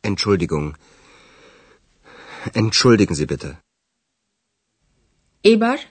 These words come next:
Speaker 2: দুটি জিনিসের প্রতি আপনাদের মনোযোগ আকর্ষণ করতে চাই। প্রথমটি হল অনুমতি দেওয়া আর প্রত্যাখ্যান করা, ইয়া, অর্থাৎ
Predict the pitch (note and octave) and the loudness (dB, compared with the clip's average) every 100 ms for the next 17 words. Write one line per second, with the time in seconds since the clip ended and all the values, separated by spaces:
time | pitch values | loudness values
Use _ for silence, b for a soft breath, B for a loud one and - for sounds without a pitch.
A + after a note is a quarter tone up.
0 | _ A#3+ A3+ B3 G#3 G3+ G#3+ G#3 G3+ G#3 | _ -2 0 2 4 2 0 -4 -4 -2
1 | G3 G3 F#3 G3+ F#3+ F#3 F#3 F#3+ - E3+ | -2 -4 0 2 2 0 -2 -4 -4 -8
2 | F3+ - F#3+ F3 E3+ E3 E3+ D#3 D#3+ _ | -8 -4 -4 -4 -8 -10 -8 -10 -12 _
3 | _ _ _ _ - G#3+ A3+ C4 A#3+ G3 | _ _ _ _ -6 -4 0 0 0 -2
4 | E3 G#3 - _ _ _ - G#3+ A#3+ C4 | -2 -4 -8 _ _ _ 2 6 6 4
5 | C4 B3 F3+ E3 F3 B3+ - F3+ F3 F3 | 0 -2 2 2 0 -4 -6 -6 -4 -6
6 | E3+ G#3+ A3 - B3+ A#3+ D3 F3+ - _ | -6 -8 -8 -4 -4 -4 -8 -10 -14 _
7 | _ - E3 E3+ D3 G#3 - _ _ _ | _ -10 -2 0 0 -6 -12 _ _ _
8 | _ _ G3 A3 B3 B3 | _ _ -6 -4 -6 -8